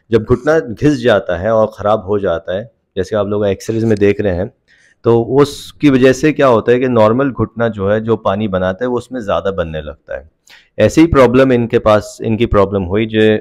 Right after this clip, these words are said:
बार-बार जो आती थी हर तीन चार महीने में, इनका ये नी जो होता है, काफ़ी सूजन हो जाती थी और ये सूजन जो हो जाती थी, इसमें पानी भरने की वजह से इनको pain इस कदर होता था कि ये चल नहीं पाती थी। तो इसको ही हम लोग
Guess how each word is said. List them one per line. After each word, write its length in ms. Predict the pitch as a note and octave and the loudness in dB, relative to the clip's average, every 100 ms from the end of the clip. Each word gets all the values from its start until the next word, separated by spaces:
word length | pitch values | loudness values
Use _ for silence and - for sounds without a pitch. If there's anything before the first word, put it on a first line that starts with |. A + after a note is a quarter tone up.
| A2 | -2
बार-बार 460 | F#2+ A2+ A#2 B2 B2 | 2 4 4 4 4
जो 220 | A2+ A2 | 4 2
आती 360 | - F#2+ A#2+ | 2 0 0
थी 100 | A#2+ | 2
हर 160 | G#2+ A#2 | 4 2
तीन 260 | A2+ G#2+ G#2 | 2 0 2
चार 200 | G#2+ F#2+ | 2 2
महीने 280 | F2+ F2+ | 0 0
में, 140 | G#2+ A#2+ | 0 0
इनका 200 | A2+ A2+ | 0 0
ये 220 | A2+ A2 | 0 -2
नी 200 | F#2+ B2 | -2 0
जो 160 | C#3 G#2+ | 0 -6
होता 280 | E2+ - F#2 | -12 -8 -8
है, 80 | A2+ | -4
काफ़ी 360 | A2+ G2+ B2 | -4 -2 -2
सूजन 340 | - A2+ A2 G2 | 0 2 2 0
हो 120 | F2 | -2
जाती 260 | D2 - | -6 -8
थी 220 | - _ _ _ _ - - _ A2+ | -16 _ _ _ _ -20 -20 _ 2
और 140 | A2+ | 4
ये 80 | B2 | 6
सूजन 380 | C3 B2+ D#3 D#3+ | 6 6 6 6
जो 120 | C#3 | 6
हो 100 | B2+ | 6
जाती 260 | B2+ A#2+ | 4 2
थी, 160 | B2+ C#3+ | 0 0
इसमें 280 | C3 C3+ C3+ | 0 -2 0
पानी 300 | A#2 A2 B2 | 2 2 2
भरने 260 | A2+ A2+ | 0 0
की 60 | A2 | 0
वजह 180 | G#2 G#2+ | 0 0
से 160 | - | -2
इनको 220 | A#2+ A#2 B2 | -8 -6 -8
pain 300 | - A#2 A#2+ | -4 -6 -6
इस 160 | - - G#2+ | -14 -10 -2
कदर 160 | B2+ | 0
होता 300 | A2+ G2+ F#2+ | 0 -2 -6
था 120 | G#2 | -6
कि 80 | A2+ | -6
ये 80 | A#2+ | -6
चल 220 | A#2+ A2+ | -4 -6
नहीं 240 | G#2 F2+ D#2+ | -4 -8 -8
पाती 300 | C#2+ C2+ C#2+ | -10 -12 -20
थी। 200 | _ _ _ _ _ _ _ _ _ _ | _ _ _ _ _ _ _ _ _ _
तो 240 | A#2 A#2+ B2 | 4 4 4
इसको 320 | B2+ - E3+ | 0 2 4
ही 140 | E3+ | 4
हम 280 | D3+ C3 C3+ | 2 0 0
लोग 340 | C#3 C3+ A#2 | 0 0 -8